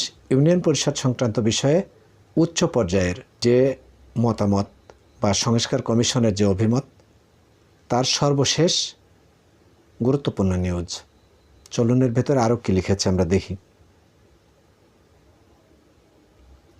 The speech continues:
আর ওয়ার্ড সদস্যদের ভোটে চেয়ারম্যান নির্বাচিত হবেন, এটা আমরা আগেই আপনাদেরকে জানিয়েছি যে ওয়ার্ড সদস্যরা চেয়ারম্যানকে নিযুক্ত করবেন এবং তিনি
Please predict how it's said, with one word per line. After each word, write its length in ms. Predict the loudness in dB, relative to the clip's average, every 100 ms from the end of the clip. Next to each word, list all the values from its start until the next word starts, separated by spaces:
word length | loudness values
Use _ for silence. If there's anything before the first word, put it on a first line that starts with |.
| -20 -20 -20 _ 0 2
আর 80 | 0 -4 -10 _ _ _ 0
ওয়ার্ড 240 | 2 2 0
সদস্যদের 480 | 0 0 0 0 2 2
ভোটে 200 | 0 0 2
চেয়ারম্যান 320 | 2 4 4 2
নির্বাচিত 360 | 2 -2 -2 -2
হবেন, 220 | -2 -4 -8 -14 _ _ _ _ _ -20 _ _ _ -20 _ _ -20 _ _ -8 -4
এটা 120 | 0 0
আমরা 200 | 2 2 0 -8 -20 _ -2
আগেই 180 | 2 2
আপনাদেরকে 420 | 2 -2 -2 -2 0 0
জানিয়েছি 500 | -2 -2 -6 -10 -14 -18 _ _ -20 -20 _ _ _
যে 60 | 0
ওয়ার্ড 200 | 2 0 -2
সদস্যরা 400 | -2 -2 0 -2 0
চেয়ারম্যানকে 440 | 0 2 0 2 0
নিযুক্ত 300 | 2 -2 -4 -4
করবেন 260 | -4 -6 -8 -10 -18 _ _ -6
এবং 180 | 0 0 2
তিনি 160 | 2